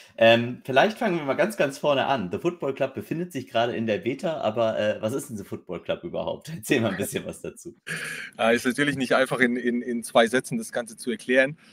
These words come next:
Speaker 2: Ähm, vielleicht am einfachsten erklärt ist, was wir mit The Football Club aufbauen wollen, ist, äh, wir wollen die Metaverse, äh, für Football Fandom werden.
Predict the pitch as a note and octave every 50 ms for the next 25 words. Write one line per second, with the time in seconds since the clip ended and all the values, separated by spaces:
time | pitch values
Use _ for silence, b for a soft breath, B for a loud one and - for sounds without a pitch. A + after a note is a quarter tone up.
0 | B B B B - A2+ A2+ A#2 A#2 A#2 A#2 A#2 A#2 A#2 A#2 A#2 A2+ A#2 A2+ A2
1 | _ C3 B2+ B2+ - A#2+ A2+ G#2+ C3+ C#3+ D#3+ D3+ C3 - C#3 B2+ B2 A#2+ - C3
2 | C3+ C#3 - C3 B2 - - _ _ _ _ _ _ _ _ _ - _ _ B2
3 | B2 - - C3 B2 B2 A#2+ A#2+ A#2 B2 A#2 - _ - A#2+ - D#3 D#3+ - B2+
4 | - C3 B2+ A2+ - - B2 C#3 C3+ _ - B2+ A#2 A2+ G#2+ A2 A2 A2+ A2+ A2+
5 | A2 A2+ A#2+ A2 - - - A#2+ A2+ A2+ A2+ A2+ G#2 A#2 A#2+ B2 A#2 A2 A#2 A2
6 | A2+ A2 A#2+ C#3 D3 - A2+ G#2 G#2+ A2 G#2 - - A2+ G#2+ G#2 - - A2+ -
7 | - C3 - - A2+ G#2+ - - A#2 A#2+ B2 A#2 A2+ G#2+ G2 F#2 F#2 - -